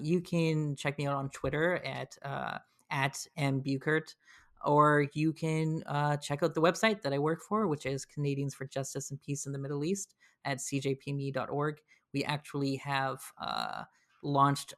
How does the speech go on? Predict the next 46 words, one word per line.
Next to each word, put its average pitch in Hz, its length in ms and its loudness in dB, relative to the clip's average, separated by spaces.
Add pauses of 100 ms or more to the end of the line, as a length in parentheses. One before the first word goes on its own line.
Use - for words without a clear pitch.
(140)
recently 143 560 2
a - 80 -4
podcast 170 640 6
to - 80 -6
talk 135 240 2
about 139 180 0
some - 160 -4
of 143 60 0
these 139 160 0
issues 139 400 -2
related 135 340 -2
to 139 100 -18
Canada, 139 540 -2 (320)
Palestine, 135 640 0
and 139 220 -4
the 135 40 -4
broader 135 320 -2
Middle 139 280 -2
East, 139 320 0 (300)
including 160 580 4 (100)
talking 147 300 4
about 147 280 2
things 151 280 -2
like 143 240 0
boycotts 143 580 0
and, 135 320 -8 (300)
uh, - 220 -8 (160)
questions 143 360 -2
about 139 220 0
apartheid. 151 580 2 (400)
We 156 140 8
recently 151 340 4
had 147 160 4
an 143 80 2
episode 139 680 0
with, 139 340 -2
uh, 139 120 -4
Libby 139 260 -4
Davies, 190 640 6 (220)
a 131 120 4
former 139 400 2
N 143 100 0
D 139 80 0
P 135 220 -6
M 139 140 -4
P, 147 320 0